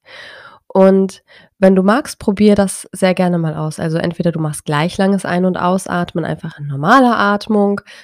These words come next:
Zwischendurch wird man bestimmt auch mal herausfallen, weil die Konzentration irgendwann auch mal flöten geht, je nachdem, wie lange man das macht. Oder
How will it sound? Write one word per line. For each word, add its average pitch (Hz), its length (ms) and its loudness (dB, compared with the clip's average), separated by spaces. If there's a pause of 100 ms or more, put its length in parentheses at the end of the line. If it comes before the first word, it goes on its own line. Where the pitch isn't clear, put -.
(100)
Zwischendurch 170 500 -2
wird 185 160 -2
man 170 100 2
bestimmt 180 320 -2
auch - 140 -6
mal 160 180 -2
herausfallen, 202 800 0
weil 165 160 -2
die 165 80 -4
Konzentration 170 800 -4
irgendwann 170 340 -4
auch 160 160 -8
mal 170 140 -4
flöten 240 420 2
geht, 185 240 -2
je 180 140 -6
nachdem, 175 340 -6
wie 175 80 -4
lange 170 180 -2
man 170 140 -4
das 165 160 -8
macht. 170 340 -8 (1080)
Oder 214 640 6